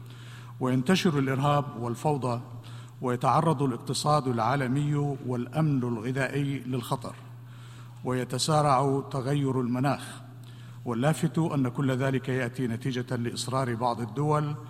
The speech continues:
على فرض هيمنتها على الدول الأخرى، والاستيلاء على مواردها وثرواتها، والسعي لتحقيق أجنداتها الضيقة،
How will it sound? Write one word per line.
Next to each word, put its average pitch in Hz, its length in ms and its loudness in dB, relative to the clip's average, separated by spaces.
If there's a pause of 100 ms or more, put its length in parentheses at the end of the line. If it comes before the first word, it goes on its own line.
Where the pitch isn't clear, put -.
(320)
على 135 200 2
فرض 120 300 -2
هيمنتها 117 720 0
على 117 240 0
الدول 127 360 -2
الأخرى، 131 480 0 (720)
والاستيلاء 135 720 4
على 131 280 2
مواردها 131 720 2
وثرواتها، 131 960 0 (640)
والسعي 160 680 4
لتحقيق 131 720 0
أجنداتها 127 600 0
الضيقة، 117 560 -2